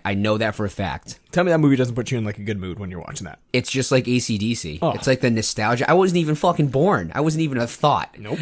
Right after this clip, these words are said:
Speaker 1: uh, in nineteen seventy-five, but
Speaker 2: You
Speaker 1: it just
Speaker 2: definitely were not a thought. I can
Speaker 1: No.
Speaker 2: tell you that right now. <laughs>
Speaker 1: I wasn't a thought in nineteen ninety. nineteen ninety when I was, uh, conceived.
Speaker 2: A happy mistake, as they call it. <laughs>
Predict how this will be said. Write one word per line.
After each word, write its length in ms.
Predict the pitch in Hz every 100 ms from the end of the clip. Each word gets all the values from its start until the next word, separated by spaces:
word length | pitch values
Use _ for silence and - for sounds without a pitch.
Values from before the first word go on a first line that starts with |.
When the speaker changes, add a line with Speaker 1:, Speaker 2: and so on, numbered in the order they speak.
| - _
Speaker 1:
uh, 260 | 113 107 104
in 240 | 110 104
nineteen 300 | 107 110 107
seventy-five, 640 | 104 107 101 98 98 95 95
but 180 | 107
Speaker 2:
You 100 | 110
Speaker 1:
it 40 | 123
just 340 | 127 - -
Speaker 2:
definitely 280 | 123 131 110
were 100 | 98
not 300 | 95 104 180
a 40 |
thought. 280 | - 87 -
I 40 | 98
can 80 |
Speaker 1:
No. 60 | 98
Speaker 2:
tell 80 | -
you 60 |
that 140 | 98 80
right 240 | 92 123
now. 180 | 87 78 - - -
<laughs> 300 | - - -
Speaker 1:
I 60 | 120
wasn't 200 | 131 127
a 40 |
thought 280 | 117 123 117
in 80 | 107
nineteen 360 | 110 120 127 110
ninety. 360 | 113 107 95 - - - - _ _
nineteen 340 | 87 117 117 110
ninety 300 | 113 131 95
when 180 | 95 92
I 120 | 95
was, 180 | 95 98
uh, 140 | 92
conceived. 560 | - 95 107 113 - -
Speaker 2:
A 120 | 117
happy 340 | 113 175 - 131
mistake, 440 | 113 - 127 147
as 120 | 135
they 140 | 117 107
call 240 | 117 123
it. 180 | 180
<laughs> 20 | -